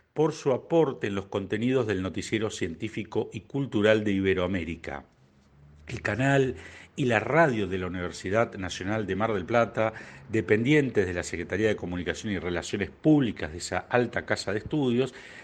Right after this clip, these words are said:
realizan una contribución, eh, regular a este programa internacional, em,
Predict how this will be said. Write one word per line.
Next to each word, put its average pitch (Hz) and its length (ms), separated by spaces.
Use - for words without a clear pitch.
realizan 180 400
una 156 180
contribución, 113 960
eh, 101 400
regular 117 720
a 85 600
este 127 240
programa 117 420
internacional, 110 920
em, 123 1000